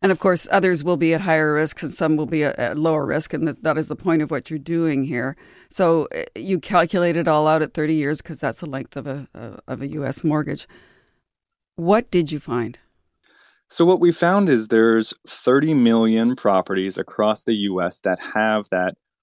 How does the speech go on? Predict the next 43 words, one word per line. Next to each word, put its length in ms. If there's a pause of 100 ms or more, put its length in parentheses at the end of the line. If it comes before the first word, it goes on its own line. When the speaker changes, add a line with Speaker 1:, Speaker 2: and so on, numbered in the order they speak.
(120)
Speaker 2:
one 340
percent 500
risk 360
over 260
a 60
thirty-year 480
period, 520
and 220
that's 180
kind 200
of 60
the 200
baseline 560
risk 160
that 100
we're 80
talking 360
about. 160
We 80
call 180
that 180
moderate 560 (120)
risk. 260 (400)
But 100
then 120
we 100
found 320
that 160
there's 280
one 320
point 320
five 580
million 520
structures, 720 (220)
one 220
point, 280 (360)
one 220
point 260
five 240
million 440
homes 440
that 200
have 500